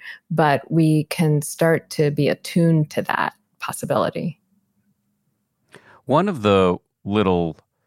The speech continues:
Speaker 2: it's not very little in my case at least, one of the wars that you identify that you've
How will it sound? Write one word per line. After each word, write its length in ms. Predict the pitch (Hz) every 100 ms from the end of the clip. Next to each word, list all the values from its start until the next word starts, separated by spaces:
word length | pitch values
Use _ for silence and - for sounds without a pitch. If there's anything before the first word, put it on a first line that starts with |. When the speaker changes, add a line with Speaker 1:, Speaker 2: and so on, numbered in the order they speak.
| _ _
Speaker 2:
it's 160 | - -
not 160 | 78 -
very 200 | 71 71
little 280 | 76 73
in 120 | 69 67
my 160 | 78
case 320 | 78 76 -
at 60 | -
least, 300 | 76 71 -
one 260 | 156 117 180
of 60 |
the 80 | 113
wars 800 | 82 80 95 98 98 95 82 -
that 200 | 85 85
you 180 | 82 82
identify 640 | 78 85 78 - 82 80
that 160 | 76 69
you've 500 | 82 80 71 -